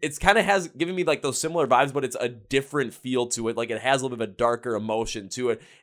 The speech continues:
And then hearing Jesse Leach featured on the track as well with the clean vocals, especially, you know, kind of bouncing a little bit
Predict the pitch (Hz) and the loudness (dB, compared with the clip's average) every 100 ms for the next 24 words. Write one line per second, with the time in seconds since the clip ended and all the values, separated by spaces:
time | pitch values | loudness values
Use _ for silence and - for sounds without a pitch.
0 | - 151 156 160 143 123 147 143 127 127 | 0 2 2 0 -2 2 2 2 0 -6
1 | 135 - 123 135 127 120 135 127 120 123 | -6 -6 -4 -2 -2 0 0 0 0 0
2 | 135 120 113 - 127 107 120 127 120 113 | 2 0 -6 -6 -6 2 2 4 0 -4
3 | - _ - - 143 139 143 135 127 120 | -8 _ -2 4 6 4 -2 -2 -2 2
4 | 117 104 - _ 117 113 139 135 120 113 | 2 2 -4 _ -16 -2 2 2 0 2
5 | 117 127 120 139 123 120 123 117 123 117 | 4 4 0 -4 -2 -2 -4 -2 -2 -2